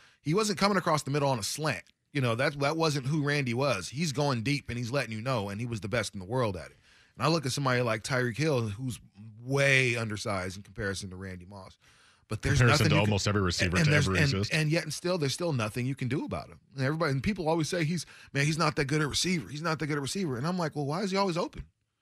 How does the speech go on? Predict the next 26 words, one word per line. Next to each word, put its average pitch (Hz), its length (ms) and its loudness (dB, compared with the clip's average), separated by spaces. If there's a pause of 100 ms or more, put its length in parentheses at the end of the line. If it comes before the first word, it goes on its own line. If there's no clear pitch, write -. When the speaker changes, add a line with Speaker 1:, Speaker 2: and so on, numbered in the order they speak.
(600)
Speaker 2:
'Cause - 200 0
he's 78 200 2
Speaker 1:
<laughs> 78 100 -6
Speaker 2:
really 95 180 4
Speaker 1:
if 190 120 2
you, 226 60 2
Speaker 2:
fast. 73 220 2
Speaker 1:
if 190 80 2
you're 247 120 2
not 226 220 4
that 180 200 2
good, 226 340 0
then, 170 340 0
I 190 100 0
mean, 190 220 2
why 170 140 2
are 214 80 2
you 202 140 2
always 185 400 2
open 131 440 -2
and 143 160 0
making 156 300 -2
touchdowns 147 520 -2
and 131 100 -4
making 143 300 -6
plays? 175 420 0